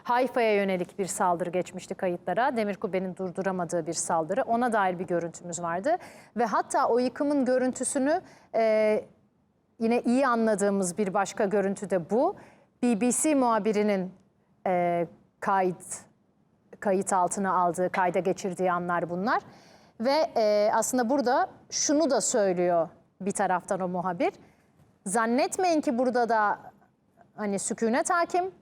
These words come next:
Hizbullah'ın da saldırıları ciddi anlamda İsrail'i etkiliyor. Ve, e, çok da hani rahat değil burası." Biraz da bunu söylüyor aslında. Çünkü evet, Hizbullah'ın saldırıları elbette İsrail'le mukayese edildiğinde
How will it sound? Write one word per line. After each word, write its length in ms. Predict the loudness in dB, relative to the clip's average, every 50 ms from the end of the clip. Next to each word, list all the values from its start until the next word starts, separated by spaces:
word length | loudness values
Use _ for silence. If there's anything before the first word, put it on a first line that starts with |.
| _ _ -4
Hizbullah'ın 600 | -4 -4 -2 -2 -2 0 0 0 0 0 0 2
da 80 | 2 0
saldırıları 600 | 0 0 0 0 0 0 0 0 0 0 -2 -2
ciddi 320 | -4 -6 -2 -2 0 0
anlamda 360 | 0 0 0 0 -2 0 0
İsrail'i 400 | -2 -2 -2 -2 0 0 0 0
etkiliyor. 680 | 0 -2 -2 -4 -6 -4 -2 0 2 2 4 2 2 0 -4 -14 -20 _ _ _ _ _ _ _ _ _ _ _ _ -6 -2
Ve, 200 | 0 0 0 -2 -4 -14 -20 -20 -20 -20 -20 _ -2
e, 340 | 0 2 2 2 2 0 -2 -4 -8 -14 _ _ _ _ _ _ _ _ _ _ _ _ _ _ _ _ _ -20 _ -4
çok 280 | 0 0 0 0 0 0
da 200 | 2 2 2 0 -2 -8 -20 -20 -20 _ _ _
hani 220 | -4 -2 0 2 2
rahat 320 | 2 2 2 0 -2 0
değil 260 | 0 2 4 4 2
burası." 320 | 2 2 2 0 0 0 0
Biraz 260 | 0 2 2 2 0
da 120 | 0 0
bunu 160 | 2 2 2 2
söylüyor 500 | 2 2 2 2 2 2 2 2 2 0
aslında. 340 | 0 -2 -4 -2 -4 -4
Çünkü 300 | -4 -4 -6 -4 -2 0
evet, 340 | 0 2 2 0 -2 -2 -4
Hizbullah'ın 440 | -6 -4 -2 -2 0 0 0 -2 -2
saldırıları 540 | -2 0 0 0 -2 -2 -2 -4 -2 -2 0
elbette 560 | 0 0 0 0 -2 -2 -4 -2 -4 -4 -4
İsrail'le 520 | -2 -4 -4 -2 -2 0 0 0 -2 -4
mukayese 480 | -6 -6 -4 -2 -2 -2 -2 -2 -4 -4
edildiğinde 600 | -4 -4 -6 -6 -6 -6 -6 -2 0 0 0 0